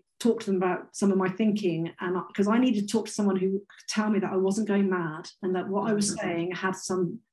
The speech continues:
Speaker 1: had some value and foundation. Because often I got, 'cause I got exhausted of the strange looks I got internally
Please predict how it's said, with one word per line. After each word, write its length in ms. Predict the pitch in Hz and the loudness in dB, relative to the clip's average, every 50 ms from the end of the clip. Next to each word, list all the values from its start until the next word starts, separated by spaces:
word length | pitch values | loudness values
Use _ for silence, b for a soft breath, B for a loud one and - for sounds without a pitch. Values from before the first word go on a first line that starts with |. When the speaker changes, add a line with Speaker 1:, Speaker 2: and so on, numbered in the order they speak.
| _ | _
Speaker 1:
had 180 | - 220 208 208 | -2 -2 -2 0
some 220 | - 208 208 196 | 2 4 6 6
value 480 | 196 190 185 180 185 180 170 170 165 170 | 6 6 4 4 4 4 4 2 2 0
and 100 | 175 170 | -2 -4
foundation. 760 | - 175 175 175 175 175 175 175 175 - 214 220 247 262 - - _ _ _ _ _ _ _ _ _ _ _ _ _ - - - - - | -4 -4 -4 -2 0 0 0 0 0 -2 -2 -2 -4 -6 -8 -10 _ _ _ _ _ _ _ _ _ _ _ _ _ -20 -20 -18 -8 -4
Because 540 | - 226 208 185 208 247 233 214 202 202 | -2 -2 -2 -2 0 2 2 4 4 4
often 720 | 226 240 247 254 254 - - - - - - 233 226 220 | 4 4 4 2 2 -2 -6 -12 -12 -6 -2 0 0 0
I 300 | 214 226 226 233 233 233 | 2 2 2 4 2 2
got, 300 | - 247 233 226 - - - _ _ _ | 2 0 0 0 -2 -4 -10 _ _ _
'cause 100 | - 226 | -2 0
I 120 | 233 233 226 | 2 2 2
got 160 | 240 247 226 | 2 2 2
exhausted 500 | 240 202 214 247 262 247 - - 226 208 | 2 2 2 2 2 0 -2 -2 -2 -2
of 80 | 208 220 | 0 0
the 80 | 202 | 0
strange 360 | 202 - - 240 226 220 196 | -2 0 2 2 4 4 4
looks 300 | 220 214 214 - - - | 2 0 0 -2 -6 -4
I 80 | 190 180 | -4 -4
got 240 | 175 185 170 - - | -2 -2 -4 -2 0
internally 560 | 190 196 185 - 202 202 196 202 220 269 | 0 0 2 2 0 2 2 0 -2 -4